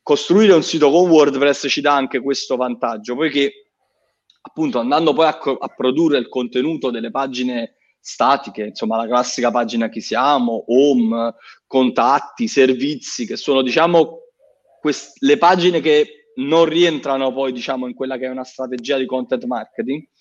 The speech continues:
che vedremo appunto in qualche punto successivo. Eh, già costruendo queste pagine, avendo ovviamente un minimo di accortezza nell'utilizzo delle parole chiave per le quali ci vogliamo,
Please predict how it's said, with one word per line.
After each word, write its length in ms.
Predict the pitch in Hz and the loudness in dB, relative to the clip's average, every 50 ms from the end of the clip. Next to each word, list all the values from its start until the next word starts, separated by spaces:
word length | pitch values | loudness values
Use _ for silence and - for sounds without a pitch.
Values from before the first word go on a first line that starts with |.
| _ _ _ _ _ _ | _ _ _ _ _ _
che 160 | - - 135 120 | -2 0 0 2
vedremo 440 | 113 131 123 117 131 135 123 123 | 2 0 0 0 2 0 0 0
appunto 400 | 120 - - 131 131 - - 120 | -4 -6 -4 -6 -4 -4 -4 -6
in 320 | 120 113 117 117 113 107 - | -4 -4 -4 -4 -6 -6 -4
qualche 320 | - 123 123 - - 123 | -4 -4 -4 -4 -6 -8
punto 300 | - - 127 123 113 123 117 | -8 -6 -8 -8 -6 -6 -6
successivo. 720 | - - - - 123 - - - 113 104 107 131 - - - - - - - - - - - - _ - | -8 -8 -10 -8 -8 -8 -6 -4 -4 -2 0 -2 -2 -4 -8 -20 -20 -20 -20 -20 -20 -20 -20 -20 _ -2
Eh, 260 | - 131 135 135 135 139 | 2 4 6 6 6 6
già 220 | - 208 233 254 | 6 4 4 6
costruendo 580 | 233 226 220 220 - 185 208 208 185 165 147 127 | 4 2 0 2 2 2 4 4 6 4 4 4
queste 360 | 175 190 185 190 - 170 151 | 6 4 4 4 2 0 4
pagine, 460 | 175 180 160 135 120 120 127 123 123 | 4 4 4 2 -2 -6 -8 -6 -6
avendo 680 | 127 127 123 147 160 165 156 131 127 127 120 _ _ _ | -6 -4 0 0 0 0 0 -2 -4 -6 -6 _ _ _
ovviamente 640 | - 127 117 113 135 131 139 160 160 147 135 - 131 | -8 -8 -6 -4 -2 -2 -2 -2 -2 -4 -4 -6 -6
un 120 | 120 117 117 | -6 -4 -4
minimo 520 | 127 147 156 160 151 139 131 131 127 123 | -4 -2 -2 -2 -2 -2 -2 -2 -2 -4
di 140 | 120 120 123 | -4 -4 -6
accortezza 640 | 123 123 _ - 120 - - 151 139 139 - - 113 | -6 -6 _ -8 -10 -8 -6 -8 -8 -8 -6 -8 -6
nell'utilizzo 920 | 117 117 117 117 120 117 131 127 135 151 143 123 110 107 120 113 107 - _ _ - - - _ _ | -6 -4 -4 -6 -4 -4 -4 -2 -2 -2 -4 -4 -10 -8 -8 -8 -8 -8 _ _ -20 -20 -20 _ _
delle 220 | - 123 120 123 113 | -4 -2 0 0 2
parole 340 | 135 127 131 139 135 131 | 2 2 2 4 2 2
chiave 440 | 127 - 151 143 139 127 117 113 110 | 2 4 4 4 4 4 2 0 -2
per 120 | 113 117 110 | -4 -4 -4
le 100 | 113 107 | -4 -2
quali 240 | 127 135 139 139 | 2 2 2 2
ci 140 | 127 - 131 | 0 -2 -2
vogliamo, 640 | 117 120 120 127 127 123 123 123 120 120 117 110 _ | -4 -4 -2 -2 -2 0 -2 -2 -4 -4 -6 -8 _